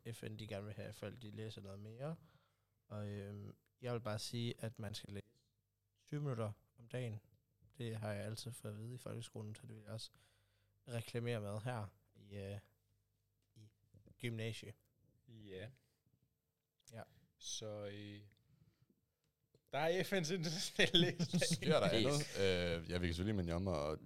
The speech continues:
Speaker 3: tjekke beskeder på Lektio, fordi
Speaker 2: Ja.
Speaker 3: det er lige nu, alle de skriver ud om sådan udvalg og forskellige
Speaker 2: Ja,
Speaker 3: ting.
Speaker 2: lige
Speaker 1: Ja.
Speaker 2: præcis.
Speaker 4: Husk
Speaker 2: Vi
Speaker 4: det.
Speaker 1: Der er
Speaker 2: kommer
Speaker 1: lige
Speaker 2: også
Speaker 1: blevet
Speaker 2: til at
Speaker 1: skrevet om
Speaker 2: opdatere.
Speaker 1: kristent, øh,
Speaker 3: Ja.
Speaker 2: Ja,
Speaker 1: samfund,
Speaker 2: lige præcis.
Speaker 1: eller hvad
Speaker 2: Vi kommer
Speaker 1: kaldes
Speaker 2: til at opdatere fra udvalgene. Øh, blandt andet så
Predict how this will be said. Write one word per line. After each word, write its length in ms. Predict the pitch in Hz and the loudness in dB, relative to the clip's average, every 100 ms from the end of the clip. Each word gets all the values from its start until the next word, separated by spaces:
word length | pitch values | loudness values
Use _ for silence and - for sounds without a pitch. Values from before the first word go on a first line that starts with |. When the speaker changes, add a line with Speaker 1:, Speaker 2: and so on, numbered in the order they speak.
| - | 0
Speaker 3:
tjekke 260 | 95 87 | 0 0
beskeder 340 | - 85 110 113 | -2 2 4 6
på 100 | 85 | 6
Lektio, 320 | 87 - 92 | 2 2 0
fordi 280 | - 90 80 | 0 0 0
Speaker 2:
Ja. 80 | 78 | 0
Speaker 3:
det 60 | |
er 60 | 131 | 0
lige 160 | - 117 | 0 0
nu, 140 | 107 | 0
alle 200 | 80 95 95 | 0 0 -2
de 60 | |
skriver 220 | 85 - 90 | -2 4 4
ud 80 | 85 | 4
om 100 | 90 | 0
sådan 200 | 92 85 | -2 0
udvalg 460 | 95 101 92 78 85 | 4 6 6 4 -2
og 120 | 85 | -4
forskellige 400 | - 117 80 135 | -2 -2 -2 0
Speaker 2:
Ja, 40 | |
Speaker 3:
ting. 60 | 139 | 0
Speaker 2:
lige 80 | 143 | 0
Speaker 1:
Ja. 40 | 120 | -2
Speaker 2:
præcis. 420 | 143 143 131 - | -4 -4 -6 -6
Speaker 4:
Husk 140 | 147 | -4
Speaker 2:
Vi 140 | 127 120 | -4 -4
Speaker 4:
det. 200 | 87 - | -6 -4
Speaker 1:
Der 60 | |
er 40 | 127 | -2
Speaker 2:
kommer 160 | 127 | 2
Speaker 1:
lige 80 | 123 | 2
Speaker 2:
også 100 | 127 | 2
Speaker 1:
blevet 100 | 120 | -2
Speaker 2:
til 100 | - | 0
at 40 | 139 | 2
Speaker 1:
skrevet 200 | 123 127 | 2 2
om 60 | |
Speaker 2:
opdatere. 380 | 127 120 113 131 | 0 -2 0 2
Speaker 1:
kristent, 500 | 117 - - 107 - - | 2 -2 -6 -8 -10 -12
øh, 300 | 107 101 101 104 _ _ _ _ _ | -8 -6 -8 -10 _ _ _ _ _
Speaker 3:
Ja. 60 | 92 | 2
Speaker 2:
Ja, 80 | |
Speaker 1:
samfund, 260 | 139 135 123 | 4 2 -4
Speaker 2:
lige 100 | 147 | -6
præcis. 280 | 147 - 143 | -6 -8 -8
Speaker 1:
eller 160 | 113 101 101 - | -8 -10 -10 -8
hvad 80 | 143 | -6
Speaker 2:
Vi 60 | |
kommer 240 | 156 165 151 | 2 4 4
Speaker 1:
kaldes 120 | - | 2
Speaker 2:
til 80 | 165 | 4
at 140 | 151 | 6
opdatere 540 | 147 156 180 - 143 | 6 2 -2 -2 0
fra 200 | 131 156 | 0 2
udvalgene. 540 | 165 151 165 151 123 117 - | 2 2 0 -2 -6 -12 -14
Øh, 340 | 131 123 120 120 | -8 -6 -6 -6
blandt 220 | 131 135 | -6 -4
andet 240 | 135 143 | -6 -6
så 240 | 135 139 | -6 -6